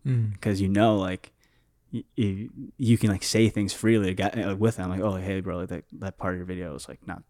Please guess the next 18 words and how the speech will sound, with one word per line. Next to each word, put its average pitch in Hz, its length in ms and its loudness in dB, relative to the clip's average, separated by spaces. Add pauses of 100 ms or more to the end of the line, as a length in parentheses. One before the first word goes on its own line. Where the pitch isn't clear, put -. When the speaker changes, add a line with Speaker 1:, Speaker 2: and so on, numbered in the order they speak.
Speaker 2:
not - 160 -16
the - 60 -20
best 82 260 -12
thing - 180 -14
I've 104 80 -16
ever - 160 -20
seen." - 240 -2
Like, 101 140 0
yeah, 110 160 -2
like, 107 160 -10 (420)
and 139 120 2
then 143 220 2
it's 156 300 -6
not, 139 260 2 (480)
there's 120 220 0
no, 120 200 8
like, 101 180 2
"Oh, 101 220 6